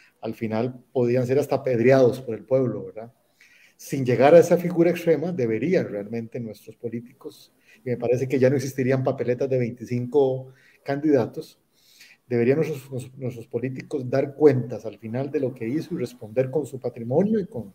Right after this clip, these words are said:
y con, y con su, inclusive, libertad personal, ¿verdad? Porque aquí al final termina todo el mundo, se va para su casa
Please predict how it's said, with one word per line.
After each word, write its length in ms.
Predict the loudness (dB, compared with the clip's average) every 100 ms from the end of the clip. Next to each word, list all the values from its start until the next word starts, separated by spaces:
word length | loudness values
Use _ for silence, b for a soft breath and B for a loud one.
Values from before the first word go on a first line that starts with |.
| _
y 80 | -20
con, 360 | -20 -18 -18 -20 _ -20 -20
y 60 |
con 220 | -12 -12 -10
su, 420 | -10 -8 -10 -12 _
inclusive, 340 | _ -4 0 0
libertad 420 | 0 -2 -4 -4
personal, 460 | -6 -6 -4 -6
¿verdad? 260 | -6 -8 -12 -16 B B B B _
Porque 200 | -6 -2
aquí 120 | 2
al 120 | 2 4
final 520 | 4 4 4 0 -10 -4 0 0
termina 360 | 0 0 2 4
todo 180 | 8 8
el 80 |
mundo, 320 | 8 6 6 4
se 80 |
va 160 | 4 6
para 180 | 6 6
su 120 | 4
casa 500 | 2 2 0 -2